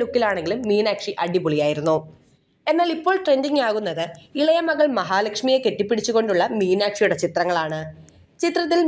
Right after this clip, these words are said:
മീനാക്ഷി ധരിച്ച ധാവണി സെറ്റിന്റെ മിനി വെർഷനാണ് മഹാലക്ഷ്മിയായ മാമാട്ടി ധരിച്ചിരിക്കുന്നത്. എന്നാൽ ഈ ചിത്രങ്ങൾക്ക് വലിയ വിമർശനങ്ങളും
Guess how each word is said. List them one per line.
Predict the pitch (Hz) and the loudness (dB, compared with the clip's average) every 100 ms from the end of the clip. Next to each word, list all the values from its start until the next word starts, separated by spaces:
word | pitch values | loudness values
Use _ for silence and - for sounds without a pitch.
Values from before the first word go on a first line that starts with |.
| 262 | 4
മീനാക്ഷി | 226 240 240 294 277 | 2 0 0 0 0
ധരിച്ച | 262 262 269 202 | -2 -2 -2 -2
ധാവണി | 165 175 202 | -2 -2 0
സെറ്റിന്റെ | 226 226 202 262 233 | -2 -2 -2 0 2
മിനി | 240 277 226 | 2 4 2
വെർഷനാണ് | 202 202 165 156 185 - _ 202 | 2 0 -2 -2 -4 -8 _ -6
മഹാലക്ഷ്മിയായ | 190 233 240 233 190 165 165 175 | -4 -2 -4 -4 -2 0 0 -2
മാമാട്ടി | 165 202 165 151 - | -2 -2 -4 -6 -4
ധരിച്ചിരിക്കുന്നത്. | 170 - - 156 170 160 160 160 - - _ 294 | -4 -2 -4 -2 0 0 0 -2 -8 -20 _ -4
എന്നാൽ | 320 359 349 | 0 2 0
ഈ | 349 | -2
ചിത്രങ്ങൾക്ക് | 330 330 330 302 294 254 | 0 2 2 2 2 2
വലിയ | 247 262 202 | 2 2 2
വിമർശനങ്ങളും | 190 190 - 233 220 156 | 2 0 0 2 2 0